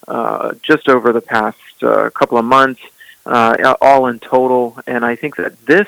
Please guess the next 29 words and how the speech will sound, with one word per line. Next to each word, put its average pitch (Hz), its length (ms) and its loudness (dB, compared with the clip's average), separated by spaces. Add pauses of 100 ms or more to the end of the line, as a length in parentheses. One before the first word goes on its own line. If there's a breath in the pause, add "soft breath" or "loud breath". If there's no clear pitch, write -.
money, 151 500 -6 (280 loud breath)
which 139 180 -4
is 123 160 -4 (320)
frankly 165 400 2
unprecedented 135 720 0
in 110 200 -6
public 135 340 -2
education 117 480 -4
in 107 140 -6
such - 200 -2
a 113 40 -4
short 120 300 0
period 110 260 0
of - 100 -14
time, 135 480 2 (480 loud breath)
is, 127 300 2 (160)
uh, 139 80 6
it's 143 180 2
providing 165 540 2
a, 123 120 2
a 117 200 -2
parachute. 139 580 -2
I 110 40 -10
mean, 113 140 -10
it's - 80 -14
providing 131 420 0
some 117 160 -8
padding 131 560 -2 (380 soft breath)
for 123 600 0